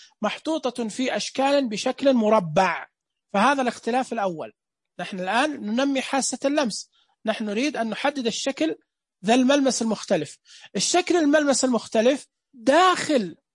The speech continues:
هذه الأشكال هناك خطوط. الخط أنت ت-، إذا كنت كفيفة تعرفين أن الخط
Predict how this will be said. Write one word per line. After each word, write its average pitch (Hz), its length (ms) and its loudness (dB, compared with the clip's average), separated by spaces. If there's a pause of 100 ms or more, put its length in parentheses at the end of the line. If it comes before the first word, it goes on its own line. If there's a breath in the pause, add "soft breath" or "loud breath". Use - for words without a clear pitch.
(340)
هذه 311 440 2
الأشكال 240 800 -2 (360)
هناك 302 360 -2
خطوط. 254 680 -4 (440)
الخط - 680 -2 (440)
أنت 220 160 -6
ت-، 214 140 -8 (500)
إذا 214 200 4
كنت 302 280 4
كفيفة 247 580 4 (380 soft breath)
تعرفين 220 520 2
أن 214 200 -2
الخط - 560 0